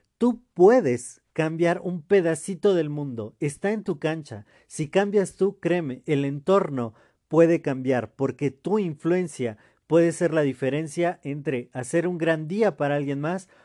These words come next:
o hacer un mal día para alguien más. Así que usa este poder personal, sé consciente de que lo tienes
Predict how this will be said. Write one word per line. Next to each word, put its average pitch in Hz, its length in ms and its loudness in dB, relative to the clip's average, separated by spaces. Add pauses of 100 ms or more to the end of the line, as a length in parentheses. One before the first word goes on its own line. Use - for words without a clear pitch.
(140)
o 135 80 -4
hacer 156 260 -2
un 156 220 -8
mal 156 360 0
día 143 300 0
para 120 200 -2
alguien 120 260 -4
más. 113 260 -10 (580)
Así 151 260 -4
que 185 220 0
usa 214 280 0
este 185 200 2
poder 143 360 0
personal, 117 500 -6
sé 196 200 -2
consciente 180 480 -2
de 135 180 -2
que 123 120 -4
lo 113 140 -4
tienes 151 480 -6